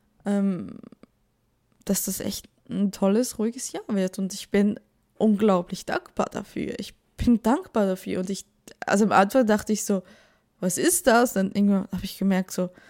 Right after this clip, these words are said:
"Boah, das ist so cool." Irgendwie war im, im Mai und Juni dachte ich so, "Es ist so toll, sich entspannen zu können." Es ist toll, sich so bewusst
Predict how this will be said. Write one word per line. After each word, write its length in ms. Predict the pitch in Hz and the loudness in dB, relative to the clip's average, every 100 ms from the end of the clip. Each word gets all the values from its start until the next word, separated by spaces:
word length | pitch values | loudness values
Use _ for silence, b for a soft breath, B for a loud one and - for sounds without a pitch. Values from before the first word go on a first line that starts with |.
| b b - | b b -2
"Boah, 100 | 202 | 2
das 140 | 185 185 | 2 2
ist 160 | - | -4
so 100 | 165 - 311 | -6 0 6
cool." 240 | 330 220 | 6 6
Irgendwie 260 | 220 214 202 | 4 4 4
war 260 | 196 190 - - | 2 0 -6 -10
im, 180 | - - - | -6 -6 -4
im 140 | 196 | 2
Mai 300 | 196 233 392 | 4 4 4
und 80 | 262 | 6
Juni 240 | 240 247 226 | 6 6 4
dachte 220 | 196 202 | -2 -6
ich 80 | - | -6
so, 60 | |
"Es 120 | - | -6
ist 100 | - | -4
so 120 | - 233 | -2 -4
toll, 420 | - 277 403 403 | -2 4 4 4
sich 320 | 269 - - | 2 -2 -2
entspannen 720 | 202 - - 233 302 466 392 | -2 -2 0 4 4 2 -8
zu 200 | - 240 | -6 -8
können." 440 | 214 - 180 180 185 240 B B B B | -2 0 0 0 -4 -12 B B B B
Es 120 | 262 | -4
ist 160 | 240 | -2
toll, 220 | - 262 311 | 2 4 4
sich 200 | 302 294 | 2 2
so 200 | 269 214 | 2 2
bewusst 840 | 233 233 196 247 359 - - - | 2 2 4 4 4 2 -4 -6